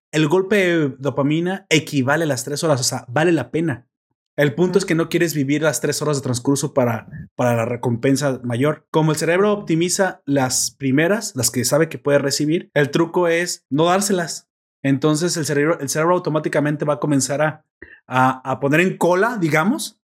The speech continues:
sí, como, sí, literalmente como si fuera una, una, una cola de notificaciones. Ahora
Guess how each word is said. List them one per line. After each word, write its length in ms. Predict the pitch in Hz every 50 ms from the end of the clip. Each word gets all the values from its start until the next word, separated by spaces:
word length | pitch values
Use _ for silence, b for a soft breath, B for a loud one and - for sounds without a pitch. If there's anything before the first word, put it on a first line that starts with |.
| _ -
sí, 160 | - - 143 131
como, 280 | - 143 135 131 127
sí, 120 | 127 - 185
literalmente 960 | 247 226 240 285 330 269 240 214 185 165 185 185 185 208 240 302 311 - -
como 160 | - 202 180
si 140 | 156 151 156
fuera 180 | 143 185 196
una, 240 | 202 208 214 208 180
una, 180 | 170 185 190 - -
una 220 | 180 185 185 185
cola 180 | 185 185 185 190
de 40 |
notificaciones. 800 | 180 165 - - 135 156 139 - 143 139 - 156 175 220 269 - - -
Ahora 160 | 131 139